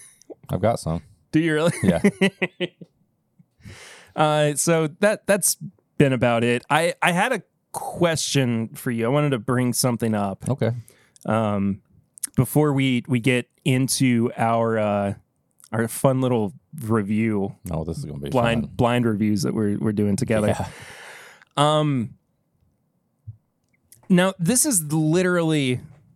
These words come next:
Speaker 1: I've seen this in only one place.
Speaker 2: Oh, okay.
Speaker 1: Okay.
Speaker 2: Okay. Okay.
Speaker 1: Um, the bourbon culture dot com.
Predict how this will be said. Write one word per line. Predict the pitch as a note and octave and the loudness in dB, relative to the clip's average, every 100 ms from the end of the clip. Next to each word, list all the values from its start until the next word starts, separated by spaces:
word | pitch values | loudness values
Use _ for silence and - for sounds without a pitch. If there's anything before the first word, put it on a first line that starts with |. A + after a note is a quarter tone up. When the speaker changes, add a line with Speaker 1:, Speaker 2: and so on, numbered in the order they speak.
| _ _ - | _ _ -2
Speaker 1:
I've | E3+ | 0
seen | - G#3 A#3 | 2 2 2
this | A3+ G3+ | 2 2
in | E3+ | 2
only | D3 C#3+ C3+ | 2 2 0
one | A2+ A2 G2+ | 0 -2 -2
place. | - E2 E2 - - - _ - - | -6 -10 -6 -6 -6 -8 _ -18 -10
Speaker 2:
Oh, | C#3+ G3+ - | -8 -10 -12
okay. | - - C3+ | -10 -2 0
Speaker 1:
Okay. | D3+ A#2+ A#2 | 2 0 -2
Speaker 2:
Okay. | - D3+ D#3 - - | -6 -2 -4 -6 -14
Okay. | C3+ D3 | -8 -2
Speaker 1:
Um, | D3 C#3+ C#3 B2+ _ _ _ _ _ _ _ _ _ | 0 0 -2 -8 _ _ _ _ _ _ _ _ _
the | B2+ C3 | -12 -2
bourbon | D3 F3 F#3 | 0 2 2
culture | C#3+ C#3 C3 | 2 2 0
dot | A2+ G2+ | 0 -2
com. | - - | -4 -14